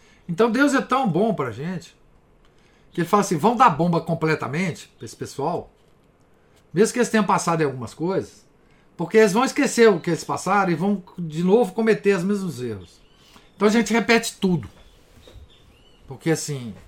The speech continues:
é, Deus conhece a natureza humana, ele a, a criou, né? E ele sabe, né? É, então, a,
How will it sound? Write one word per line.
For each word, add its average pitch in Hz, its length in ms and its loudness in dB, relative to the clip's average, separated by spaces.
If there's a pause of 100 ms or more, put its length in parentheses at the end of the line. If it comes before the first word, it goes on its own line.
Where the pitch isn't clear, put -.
(600)
é, 117 440 -10 (520)
Deus 202 400 4
conhece 185 440 0
a 165 40 -2
natureza 160 460 -2
humana, 160 320 -2
ele 139 200 -4
a, 175 280 -4
a 156 120 -2
criou, 160 440 0
né? 139 180 -10 (680)
E 135 80 -6
ele 214 120 -4
sabe, 208 420 2
né? 131 160 -12 (1700)
É, 120 540 -6 (920)
então, 165 360 -2
a, 170 460 4